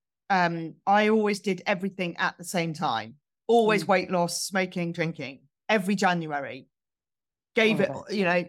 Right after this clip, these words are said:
Speaker 1: not doing any of that. I was miserable, you know,
Speaker 2: Hard to
Speaker 1: clinging
Speaker 2: do.
Speaker 1: on for the first of February. "Oh my God, on the first of February, I'm gonna drink myself stupid, smoke myself stupid,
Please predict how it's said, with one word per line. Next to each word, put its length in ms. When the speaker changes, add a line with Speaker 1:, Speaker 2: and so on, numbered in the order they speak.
Speaker 1:
not 320
doing 280
any 200
of 140
that. 320
I 220
was 200
miserable, 840
you 80
know, 180
Speaker 2:
Hard 180
to 60
Speaker 1:
clinging 380
Speaker 2:
do. 80
Speaker 1:
on 360
for 100
the 100
first 320
of 80
February. 560
"Oh 120
my 100
God, 240
on 100
the 60
first 260
of 60
February, 360
I'm 60
gonna 220
drink 340
myself 380
stupid, 480
smoke 280
myself 340
stupid, 520